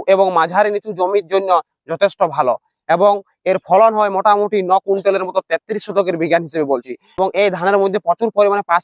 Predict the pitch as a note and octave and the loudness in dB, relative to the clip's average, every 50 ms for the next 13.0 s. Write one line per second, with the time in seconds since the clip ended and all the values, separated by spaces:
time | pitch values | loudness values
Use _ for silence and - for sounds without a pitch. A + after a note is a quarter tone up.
0 | - - F3+ E3 G3+ F3 F3+ E3+ _ - F#3 F#3 F#3 - _ _ _ _ _ _ | -2 -4 -2 -2 -2 -2 -4 -4 _ -2 -2 -2 -2 -2 _ _ _ _ _ _
1 | _ _ - D#3+ D#3 D3+ C3+ A#2+ B2 A2+ G#2+ _ _ _ _ _ - F3 F#3+ G#3+ | _ _ -2 0 0 2 0 0 -2 -4 -6 _ _ _ _ _ -2 0 0 0
2 | - - F3 - A#3+ - - A3 G#3+ G#3 G#3 G3+ G3+ - D#3+ - G#3 G3 - G3+ | -2 -4 -4 -4 -4 -2 0 0 2 2 2 0 -2 -6 -10 -10 -8 -4 0 0
3 | G3 F#3+ F#3+ G3 G3+ G3 G3 F#3+ - G3+ G3 G3 F3 D#3 G3 G#3 - D3+ D3+ D3+ | 0 2 2 2 2 2 0 0 0 0 0 -2 -2 -4 -6 -12 -10 -8 -8 -4
4 | - G3+ G#3 G3 F#3+ F#3+ F#3 E3+ D3 - _ _ _ _ _ - D#3+ E3+ F#3 F3 | 0 0 0 2 2 2 2 2 -2 -4 _ _ _ _ _ -6 -4 -2 -2 -2
5 | - - E3+ - A3 G#3+ G#3+ G#3 G#3 - G#3 G3+ G3 - - F3+ F#3+ G3+ F#3+ F#3 | -4 -4 -4 -2 0 2 2 2 2 2 0 0 0 0 0 0 2 2 0 -2
6 | - G#3+ F3+ - - F#3+ G3+ G3 F3+ E3+ _ - G3 G3+ G3+ - F#3 E3 G#3+ F#3+ | -6 -10 -12 -6 -2 0 2 2 0 -2 _ -2 -2 -2 -2 -6 -8 -8 -8 -4
7 | - F3 F#3 E3+ F#3 G3+ F3+ G#3 F#3+ F3 F#3+ G3 G3 - - - - G3 - G3 | 0 0 0 2 0 0 0 0 0 0 0 0 0 0 2 0 0 2 0 -2
8 | F#3+ F#3+ F3+ D3+ - _ _ _ - - _ _ - E3+ D#3 - - E3+ F#3+ G3 | 0 0 -2 -2 -4 _ _ _ -20 -20 _ _ -2 -2 -2 -2 -2 0 0 0
9 | G3 G3 G3 F3+ F#3+ E3+ E3+ - G3 F#3 G#3 F#3 - E3 E3+ E3 - F3+ F3 F3+ | 0 0 -2 -2 -2 -4 -2 -4 -2 -2 -2 -2 0 0 -2 -2 0 -4 -4 -4
10 | - - F#3 F3 F3+ F#3 E3 E3 D#3 - F3 D#3 - C#3+ C#3 C3+ B2 B2+ A#2+ A#2 | -4 -4 -2 -2 0 0 0 -2 -2 -4 -4 -2 0 2 2 2 0 -2 -4 -4
11 | _ _ _ _ _ _ - F3+ G3+ G3+ - F3 G3 G#3+ G#3+ G#3+ G#3+ G3+ F#3 G#3 | _ _ _ _ _ _ -2 0 2 2 2 2 2 2 2 2 0 0 2 0
12 | F#3+ F#3+ G#3+ G#3+ G#3+ - G#3 F#3+ F3 E3 E3+ - - G3+ G3+ G3+ F#3 F#3+ G3+ G3 | 0 0 -2 -6 -6 -4 -4 0 0 0 0 0 -2 0 0 0 2 2 2 2